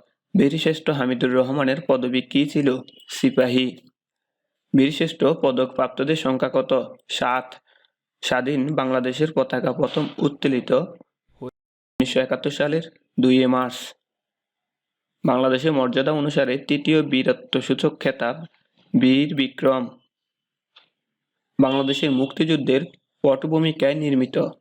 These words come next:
ধীরে বহে মেঘনা চলচ্চিত্রের নির্মাতা কে? আলমগীর কবির।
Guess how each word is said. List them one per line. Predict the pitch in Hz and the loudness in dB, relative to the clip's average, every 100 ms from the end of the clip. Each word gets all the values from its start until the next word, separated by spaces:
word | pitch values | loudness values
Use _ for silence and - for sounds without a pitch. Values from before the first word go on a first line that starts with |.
| _ _ - | _ _ 0
ধীরে | 135 139 | 2 2
বহে | 151 151 160 | 0 0 0
মেঘনা | 147 127 120 127 | 0 0 -2 -4
চলচ্চিত্রের | 127 135 147 165 160 156 | 0 0 0 -4 0 0
নির্মাতা | 131 131 131 131 | 2 0 -2 -4
কে? | - 139 127 - _ _ - | -2 -2 -2 -10 _ _ -6
আলমগীর | 127 131 127 127 | -4 -2 0 0
কবির। | - 131 135 127 | 0 0 0 -4